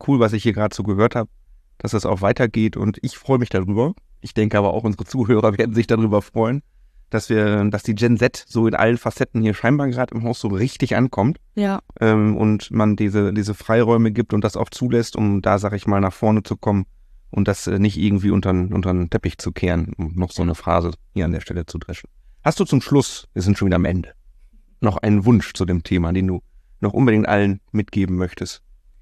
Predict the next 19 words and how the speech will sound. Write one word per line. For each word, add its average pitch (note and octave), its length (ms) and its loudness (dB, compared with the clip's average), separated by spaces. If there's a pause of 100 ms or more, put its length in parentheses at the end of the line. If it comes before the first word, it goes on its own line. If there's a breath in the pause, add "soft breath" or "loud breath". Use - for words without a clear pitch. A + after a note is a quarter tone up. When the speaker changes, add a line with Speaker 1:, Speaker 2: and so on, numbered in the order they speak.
(160)
Speaker 2:
Also G3 160 -4
ich - 60 -14
glaube, A#3+ 280 4
das G#3+ 140 -2
Bewusstsein A3+ 720 2
bei A3 120 -2
uns G#3+ 160 -4
in G#3+ 80 2
der G3 120 2
Bank, F#3+ 280 0
dass G3+ 140 -4
die - 100 -16
Generation F3+ 560 0
Z - 240 -6
wirklich F#3+ 220 -4
so F3+ 120 -2
die F3+ 100 -2
Zukunft G#3+ 580 0
ist - 300 -4